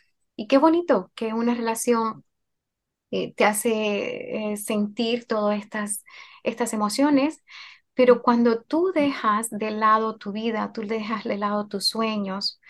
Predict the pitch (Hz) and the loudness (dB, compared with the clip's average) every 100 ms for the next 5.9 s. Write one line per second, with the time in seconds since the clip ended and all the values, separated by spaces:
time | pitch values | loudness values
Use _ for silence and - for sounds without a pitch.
0 | - - - - - _ _ _ _ - | -20 -18 -20 -20 -20 _ _ _ _ -12
1 | 226 254 240 240 285 277 277 262 240 247 | 0 2 4 6 8 8 6 4 4 2
2 | 247 240 - 226 220 220 220 - 220 214 | 0 -4 -2 -4 -4 -4 -6 -6 -4 -2
3 | 214 202 - 190 - 208 202 196 202 202 | -2 -2 -2 -6 -4 -2 -2 -2 -2 -4
4 | - 185 175 180 185 - - _ _ _ | -4 -10 -6 -6 -4 -6 -10 _ _ _
5 | - _ 220 220 214 208 196 190 | -20 _ -12 -8 -4 -2 -2 -2